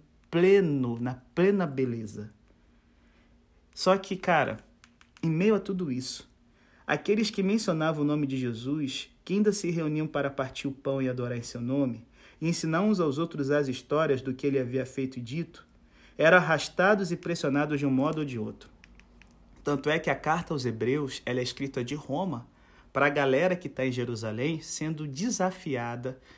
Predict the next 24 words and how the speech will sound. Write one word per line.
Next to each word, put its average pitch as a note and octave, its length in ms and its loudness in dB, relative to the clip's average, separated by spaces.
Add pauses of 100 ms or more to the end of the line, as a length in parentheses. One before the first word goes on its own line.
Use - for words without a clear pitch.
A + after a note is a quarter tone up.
sendo D3+ 280 -4
tentada C#3 800 0
a C#3 220 4
abandonar D#3 640 2
o E3 40 -4
cristianismo E3+ 600 -2
e E3 40 0
voltar D3+ 360 -2
pro D3 160 -6
judaísmo. G#2+ 540 -8 (720)
Ah, C3+ 340 4 (260)
com A3+ 140 4
certeza, D#3+ 640 0
cara, A#2 320 -4
isso C3 160 -4
tem E3+ 240 2
a D3+ 80 4
mão C#3+ 260 4
daquele E3+ 440 4
ex-fariseu, D#3 760 4
Saulo F3 400 2
de C3+ 140 -4
Tarso, C3+ 480 0 (640)
ousado, C#3 880 8